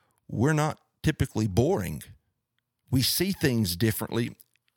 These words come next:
And if, if we're not careful as creatives, we allow other people's thoughts about our creativity to stifle our creativity. So how do we, as the body of Christ,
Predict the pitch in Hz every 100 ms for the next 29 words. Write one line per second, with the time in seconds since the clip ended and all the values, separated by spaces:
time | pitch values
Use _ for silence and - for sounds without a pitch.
0 | _ _ _ _ _ 160 170 151 - -
1 | - - - _ _ _ _ - 147 -
2 | 147 202 196 175 - 180 202 143 139 110
3 | - 135 135 185 135 117 - - _ _
4 | - 147 156 117 127 170 - 143 185 220
5 | - 190 - - - - 104 - 113 110
6 | 101 107 - 110 95 95 - 90 92 98
7 | 117 _ _ _ _ - 104 - - 151
8 | 175 - - - _ _ _ - - 110
9 | 85 - 95 92 90 76 67 58 - _
10 | _ _ _ _ _ _ _ _ _ _
11 | _ - - 135 - _ _ _ _ -
12 | 139 170 156 117 160 131 147 _ _ -
13 | 131 - 92 107 147 117 - - 127 117
14 | 98 -